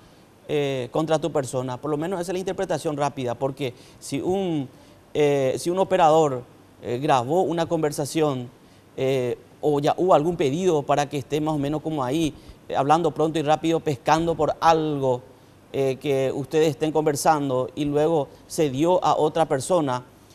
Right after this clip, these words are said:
que si Víctor Villalba, lo conocemos nosotros a Víctor Villalba y también a Fernando Ruiz Díaz,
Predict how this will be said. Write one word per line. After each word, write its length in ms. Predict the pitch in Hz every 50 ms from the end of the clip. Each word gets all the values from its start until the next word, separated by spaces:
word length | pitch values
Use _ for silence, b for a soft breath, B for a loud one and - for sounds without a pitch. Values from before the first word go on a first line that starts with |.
| b b b -
que 380 | - 143 139 139 135 135 - -
si 520 | - - - - 156 156 156 156 156 151 139
Víctor 300 | 156 175 170 202 196 190
Villalba, 420 | 185 170 180 170 151 135 127 127
lo 140 | 135 135 131
conocemos 420 | 147 139 143 131 - 160 185 208
nosotros 280 | 208 165 180 180 202 196
a 40 | 180
Víctor 240 | 190 180 202 196
Villalba 500 | 196 202 190 196 185 165 147 131 127 127 b b b b b b
y 100 | - 165
también 380 | 151 - 156 139 139 165 185 202
a 40 | 185
Fernando 400 | 196 196 180 170 156 156 165 170
Ruiz 200 | 185 196 185 147
Díaz, 240 | 147 147 156 156